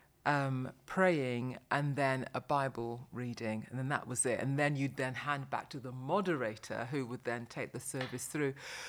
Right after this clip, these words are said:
So, yeah, I remember ten, kind of, like, standing at the front, leading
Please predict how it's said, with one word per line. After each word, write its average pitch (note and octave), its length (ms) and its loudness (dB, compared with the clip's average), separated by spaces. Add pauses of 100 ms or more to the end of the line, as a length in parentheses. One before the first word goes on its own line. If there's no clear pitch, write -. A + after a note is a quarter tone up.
(140)
So, E3+ 560 12
yeah, F3 280 8
I D#3 140 8
remember D#3+ 300 4
ten, G3 680 6 (200)
kind C#3+ 320 0
of, C#3 140 -2 (160)
like, C#3+ 240 -6
standing F3+ 480 2
at - 80 -2
the F3 60 -2
front, F3 480 0 (340)
leading E3+ 680 8